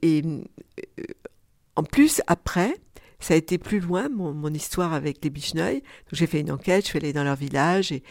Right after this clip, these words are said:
vécu avec eux, j'ai, et cetera. Euh, j'avais un interprète parce qu'ils, euh, ils parlent dans la langue du désert, qui est, qui est une langue anidi qui est encore très particulier.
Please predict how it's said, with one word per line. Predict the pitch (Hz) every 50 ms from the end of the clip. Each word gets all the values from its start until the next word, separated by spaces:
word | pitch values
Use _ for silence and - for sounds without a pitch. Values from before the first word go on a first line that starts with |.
| - - - _ _ -
vécu | 156 147 - - 160 151
avec | 139 147 156 139 - - 160
eux, | 160 147 151 165 180 185 175
j'ai, | 165 143
et | 139 -
cetera. | - - - - - 147 160 185 226 - - - - - - - - -
Euh, | - 156 165
j'avais | - 160 147 139 147
un | 151 147
interprète | 160 156 - 175 160 - - 202 208 -
parce | - 147 143 -
qu'ils, | - - - 151 156
euh, | 151 131 - - - - _
ils | - 131 143 131 - - 143
parlent | - - 151 151
dans | 151 156 147
la | 143 143
langue | 139 156 156 156
du | 147 151
désert, | 143 156 143 143 180 185 185 175
qui | - - 143
est, | 135 - - - - - - _ _
qui | _ - - 175 165
est | 160 160 - -
une | 160 160 156
langue | 170 175 170 160 -
anidi | - 160 156 170 170 156 160 185 202 196
qui | - - 160 147
est | 143 - _ _ _ _ _ _ _
encore | - 151 - - 170 -
très | - - 180 175
particulier. | - 165 165 - - - - 160 156 160 175 208